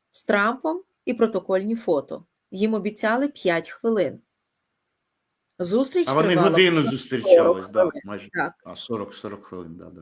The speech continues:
Speaker 1: Вони зустрілися поговорити і пофоткатись, як їм сказав протокол,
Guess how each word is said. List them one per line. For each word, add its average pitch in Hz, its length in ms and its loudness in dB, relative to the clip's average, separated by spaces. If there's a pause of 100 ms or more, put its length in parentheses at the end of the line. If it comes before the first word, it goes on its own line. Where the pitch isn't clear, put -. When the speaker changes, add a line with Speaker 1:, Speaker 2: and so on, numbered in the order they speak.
Speaker 1:
Вони 240 800 2
зустрілися 226 1120 0 (580)
поговорити 254 640 6
і 240 60 -4
пофоткатись, 214 800 -2
як 226 160 -6
їм 254 100 -6
сказав 247 460 -4
протокол, 254 640 -4